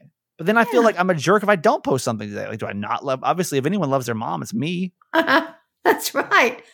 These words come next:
Speaker 1: You know?
Speaker 2: You talk about, you talk about it at least five days a week.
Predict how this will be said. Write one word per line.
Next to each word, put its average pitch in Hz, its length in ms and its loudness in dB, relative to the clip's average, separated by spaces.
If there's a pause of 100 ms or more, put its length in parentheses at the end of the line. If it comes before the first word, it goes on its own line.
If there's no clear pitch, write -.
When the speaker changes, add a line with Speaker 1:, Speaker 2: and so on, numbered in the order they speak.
(240)
Speaker 1:
You 156 120 -2
know? 147 100 2
Speaker 2:
You - 60 4
talk 254 320 4
about, 233 340 2
you 233 80 -2
talk 269 300 -6
about 208 280 0
it 202 60 -4
at 202 140 -4
least 277 340 -4
five 202 280 -6
days 196 280 -4
a 180 80 -2
week. 262 440 -4